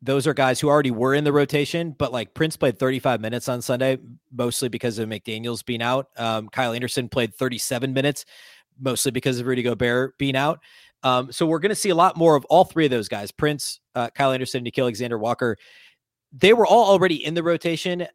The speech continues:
I think it's just they play more minutes. And to make matters more difficult, Naz Reid is out with a fractured wrist, at least for,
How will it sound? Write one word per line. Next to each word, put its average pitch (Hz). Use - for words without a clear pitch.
I 156
think 214
it's -
just -
they 143
play 139
more 127
minutes. 120
And 123
to 135
make 135
matters 135
more 127
difficult, 156
Naz 120
Reid 143
is 135
out 127
with 123
a 117
fractured 123
wrist, 123
at 107
least 120
for, 113